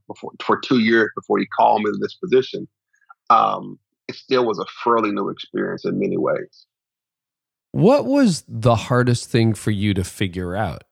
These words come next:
Speaker 2: I mean, you know, sometimes I joke that we're all at our church, we're all part of the biggest church we've ever been a part of. Like, you're, you're
Speaker 1: Right.
Speaker 2: figuring it out as you go along, which is,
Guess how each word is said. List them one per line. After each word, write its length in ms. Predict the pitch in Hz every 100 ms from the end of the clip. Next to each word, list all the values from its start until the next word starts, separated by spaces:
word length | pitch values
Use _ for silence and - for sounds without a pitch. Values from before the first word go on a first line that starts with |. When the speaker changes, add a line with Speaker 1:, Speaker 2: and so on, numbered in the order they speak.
| -
Speaker 2:
I 80 | 104
mean, 440 | 107 107 104 98 90
you 160 | 127
know, 300 | 120 104 95 101
sometimes 480 | - 147 147 127
I 140 | 113 110
joke 420 | 117 120 113 -
that 240 | 113 101 113
we're 220 | 110 101
all 380 | 107 104 98 -
at 200 | 98 -
our 180 | 110 127
church, 400 | - 95 85 87
we're 140 | 107
all 160 | 110 110
part 240 | 95 117 107
of 80 |
the 60 | 95
biggest 340 | 95 98 98
church 260 | - 95 -
we've 180 | 92 85
ever 180 | 85 82
been 160 | 80
a 60 | 78
part 320 | - 95 90
of. 260 | - - 95
Like, 240 | 90 87
you're, 160 | 95 92
you're 200 | 110 98
Speaker 1:
Right. 120 | 87
Speaker 2:
figuring 380 | 143 131 127 113
it 160 | 104
out 240 | 113 110 110
as 120 | 104
you 100 | 104
go 220 | 101 95
along, 540 | 90 92 143 87 76 78
which 220 | 92 -
is, 180 | 90